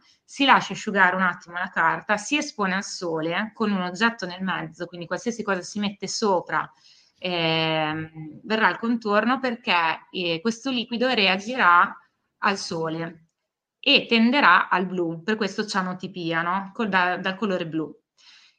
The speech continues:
Dopo io ho, eh, lavorato molto con la, la grafica, in questo caso avevo un fondo, eh, già pronto con l'effetto penna,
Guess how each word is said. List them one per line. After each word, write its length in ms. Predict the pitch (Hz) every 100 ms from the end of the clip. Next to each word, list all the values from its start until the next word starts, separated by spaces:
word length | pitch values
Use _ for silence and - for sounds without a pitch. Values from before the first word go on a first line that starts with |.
| _ _ _
Dopo 220 | 240 349 247
io 220 | 269 269
ho, 600 | - - 233 240 226 -
eh, 80 | 196
lavorato 640 | 196 190 185 202 214 254 247
molto 360 | 226 240 233
con 380 | - 202 208 208
la, 480 | 220 220 220 220 -
la 680 | 196 180 175 175 170 170 180
grafica, 520 | 185 180 160 - 180
in 80 | 175
questo 240 | 185 -
caso 360 | 185 185 214 226
avevo 240 | 185 175
un 120 | 185 185
fondo, 920 | - 202 196 190 180 175 165 - _
eh, 340 | 170 175 170 170
già 140 | 190
pronto 560 | 220 214 190 190 185 -
con 220 | 185 180
l'effetto 640 | 175 175 175 190 185 185
penna, 600 | 190 226 190 180 165 165